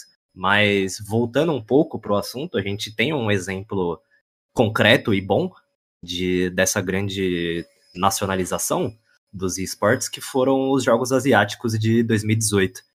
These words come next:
Em dois mil e dezoito rolaram vários, várias modalidades dos esportes eletrônicos foram inseridas como modalidades demonstrativas na, na competição. Então a gente teve aí campeonato de lol, de Arena of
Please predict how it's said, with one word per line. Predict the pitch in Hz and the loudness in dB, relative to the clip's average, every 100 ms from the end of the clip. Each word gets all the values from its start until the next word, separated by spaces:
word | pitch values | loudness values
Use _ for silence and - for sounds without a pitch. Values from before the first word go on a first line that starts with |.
| - | -6
Em | |
dois | 95 90 | -2 -2
mil | 95 | -4
e | 92 | -4
dezoito | 90 101 110 110 | 0 0 0 0
rolaram | 104 101 104 104 98 92 92 | 2 4 6 4 0 -4 0
vários, | 98 117 226 90 - - _ _ - | 2 2 2 0 -2 -6 _ _ -10
várias | 104 113 135 | 0 2 2
modalidades | 131 123 113 104 107 98 92 - - | 2 4 4 4 4 2 -2 -4 -8
dos | 101 | -8
esportes | 92 - 101 - | -6 -2 -4 -2
eletrônicos | 98 101 104 104 110 | -6 -4 -6 -6 -10
foram | - 104 104 98 92 _ _ _ | -4 0 0 -2 -8 _ _ _
inseridas | 110 107 110 104 113 110 | -8 -2 0 0 0 0
como | 117 110 | 0 0
modalidades | 110 104 107 104 104 104 107 | 0 2 2 4 2 2 -2
demonstrativas | 110 113 131 - 135 120 - 160 120 - - _ _ _ _ _ | 2 2 2 2 0 0 -2 0 0 -2 -6 _ _ _ _ _
na, | 95 95 95 90 92 | -8 -4 -2 -2 -4
na | 92 | -6
competição. | - 107 107 - 107 120 160 _ _ - | -8 -8 -6 -4 -2 -4 -6 _ _ -12
Então | 87 95 | -6 -4
a | |
gente | 104 110 | -2 -2
teve | 107 107 104 | 0 0 2
aí | 101 | 0
campeonato | 104 101 101 95 98 | -2 -4 -2 -2 -4
de | 90 | -8
lol, | 87 95 110 | 0 4 4
de | 90 90 | 2 0
Arena | 92 | -2
of | 90 | -4